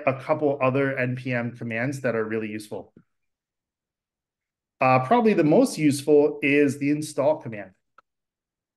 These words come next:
And let's go ahead and install this, um, N P M package Axios that we'll use later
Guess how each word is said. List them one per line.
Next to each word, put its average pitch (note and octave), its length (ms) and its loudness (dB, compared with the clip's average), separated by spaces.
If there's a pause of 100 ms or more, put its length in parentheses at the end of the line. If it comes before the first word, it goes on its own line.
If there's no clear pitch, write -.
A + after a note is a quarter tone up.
(680)
And C#3+ 180 0
let's D3+ 200 2
go F#3 160 2
ahead D3 520 4
and C3 140 -2
install C3+ 880 -2
this, C3 560 -10
um, A2+ 540 -2 (140)
N B2+ 140 -4
P C#3 100 -4
M B2+ 100 -4
package B2 380 -10
Axios B2 680 -2
that A#2 180 -4
we'll A#2 140 -6
use A2+ 180 -6
later A2+ 460 -6